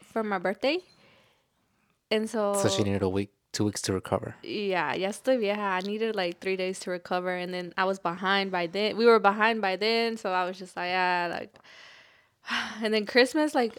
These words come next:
Speaker 1: I realized that Christmas is literally one week away.
Speaker 2: Oh, yeah, that is crazy. I
Speaker 1: Like,
Speaker 2: mean, <clears throat>
Speaker 1: I thought we were, I thought it was, like, one week behind.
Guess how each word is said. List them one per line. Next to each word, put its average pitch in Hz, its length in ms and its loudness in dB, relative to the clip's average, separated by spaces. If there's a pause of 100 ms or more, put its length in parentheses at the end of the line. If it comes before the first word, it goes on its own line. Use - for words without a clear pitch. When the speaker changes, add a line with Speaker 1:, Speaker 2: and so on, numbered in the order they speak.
Speaker 1:
I 214 120 6
realized 233 500 4
that 202 140 -2
Christmas 226 400 -4
is 196 120 -6
literally 196 300 0
one 180 220 -4
week 185 160 -6
away. 170 460 -2 (580)
Speaker 2:
Oh, 104 240 -2
yeah, 95 140 -6
that 98 200 -2
is 101 120 -6
crazy. 95 580 -6
I 220 40 0
Speaker 1:
Like, 226 120 6
Speaker 2:
mean, 113 260 8 (160)
<clears throat> - 160 0
Speaker 1:
I 254 60 8
thought 294 240 10
we 294 100 2
were, 277 140 4
I 233 140 2
thought 262 180 4
it 269 60 4
was, 269 120 0
like, 220 220 -2
one 202 300 -2
week 196 180 -6
behind. 175 480 -4